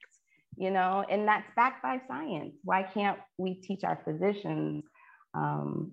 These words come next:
or make that a requirement for our healthcare system as a whole?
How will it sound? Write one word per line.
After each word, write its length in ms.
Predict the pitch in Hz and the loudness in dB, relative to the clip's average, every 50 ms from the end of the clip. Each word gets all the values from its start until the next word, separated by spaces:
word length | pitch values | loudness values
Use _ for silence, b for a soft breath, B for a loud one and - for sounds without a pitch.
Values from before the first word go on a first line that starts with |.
| - | 0
or 80 | - 156 | 6 8
make 300 | 160 160 175 196 190 - - | 8 10 10 8 6 4 4
that 140 | 160 147 147 | 4 4 6
a 60 | 143 | 4
requirement 800 | 139 139 - - 165 165 170 180 185 165 156 151 151 143 127 - - _ _ _ _ _ - - | 4 2 0 2 4 6 6 6 6 6 6 6 4 2 0 -4 -8 _ _ _ _ _ -6 0
for 140 | - 156 156 | 4 6 8
our 340 | 147 151 151 147 147 156 151 | 8 8 8 8 6 4 2
healthcare 880 | 143 - 175 170 185 185 - - - _ _ _ - 139 127 123 127 - | 0 2 4 4 4 2 0 -8 -20 _ _ _ -6 -4 -4 -4 -6 -6
system 640 | - - - - - - - 151 - 123 127 - _ _ _ _ _ - - - | -6 -6 -6 -8 -10 -10 -8 -8 -8 -10 -12 -14 _ _ _ _ _ -2 4 6
as 180 | 156 156 147 | 8 8 8
a 80 | 139 135 | 6 4
whole? 560 | 135 - 180 180 170 156 - - - - - | 6 8 8 10 10 8 6 4 0 -6 -14